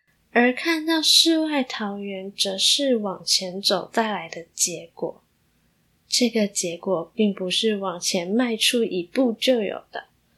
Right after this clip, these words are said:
而是坚持往前迈出的每一步才能获得的。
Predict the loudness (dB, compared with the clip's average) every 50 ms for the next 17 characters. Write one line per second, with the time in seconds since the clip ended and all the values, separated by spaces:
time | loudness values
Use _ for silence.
0 | _ _ _ _ _ _ _ _ -2 0 0 2 4 4 6 6 4 4 2 -2
1 | -2 -2 -2 -2 -2 -2 -2 0 0 0 0 0 0 -2 -2 -4 -4 -4 -2 -2
2 | -2 0 0 0 2 2 2 2 2 2 2 0 0 -2 -2 -4 -4 -4 -4 -4
3 | -6 -8 -6 -6 -4 -4 -4 -4 -2 2 4 4 4 4 2 0 -4 -6 -4 -4
4 | -4 -4 -6 -8 -8 -4 0 0 0 0 0 -2 -4 -6 -6 -6 -6 -4 -4 -4
5 | -6